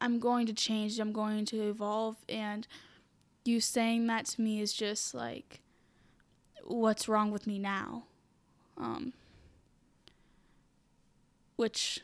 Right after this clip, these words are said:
hurt me a lot. Um, and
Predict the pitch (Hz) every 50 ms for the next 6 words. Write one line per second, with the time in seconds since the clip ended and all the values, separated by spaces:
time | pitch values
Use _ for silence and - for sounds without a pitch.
0 | - - - - - - - 240 226 - - 220 220 214 214 220 220 220 - -
1 | - - - - - 220 214 202 202 196 202 202 208 - - - - - - -
2 | - _ _ _ _ _ _ _ _ _ _ _ - - - - - - - -
3 | - - - - - _ _ _ - 285 240 226 220 214 208 208 214 233 269 302
4 | - - - - - - - - - - - - - _ - - - - - _
5 | _ _ _ _ - 233 226 220 220 220 214 214 214 214 214 -